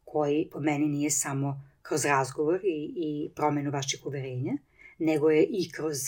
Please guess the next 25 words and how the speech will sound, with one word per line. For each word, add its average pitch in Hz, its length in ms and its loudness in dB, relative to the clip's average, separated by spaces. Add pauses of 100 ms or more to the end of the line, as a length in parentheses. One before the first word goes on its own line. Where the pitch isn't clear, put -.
(260)
rad 151 180 2
na 143 100 -2
tim 156 160 2
emocionalnim 139 520 -2
ranama, 143 460 0 (640)
morate, 240 500 2
e, 180 520 6 (100)
početi 196 380 2
da 160 80 2
primenjujete, 135 840 0 (100)
ne 196 360 4 (720)
s-, - 260 -6
bez 170 260 6
N 127 140 0
L 120 180 -4
P-a 175 120 -6
možete, 123 500 -2
N 175 100 6
L 175 120 2
P 190 100 12
i 175 60 12
slične 175 400 2
tehnike, 175 520 -2
ali - 240 2
obavezno 202 680 6